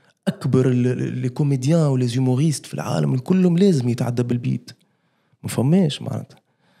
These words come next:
فهمتني؟ اما هذيك باش تغلبها بالخدمه صباح وليل لازمها.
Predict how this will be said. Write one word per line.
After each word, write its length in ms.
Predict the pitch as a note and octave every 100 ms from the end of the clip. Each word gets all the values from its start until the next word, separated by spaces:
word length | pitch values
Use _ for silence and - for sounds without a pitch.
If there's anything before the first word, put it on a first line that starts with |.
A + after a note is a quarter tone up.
| _ _
فهمتني؟ 420 | - B2+ B2 B2
اما 180 | A2 A2
هذيك 260 | A#2+ E3+
باش 200 | D3+ E3+
تغلبها 500 | - D#3+ F3 C#3 B2 B2 - _ _ -
بالخدمه 400 | - A#2+ E3+ C#3+
صباح 260 | C3+ - C#3+
وليل 340 | D#3+ E3 C#3
لازمها. 400 | A#2+ A#2+ B2+ A#2+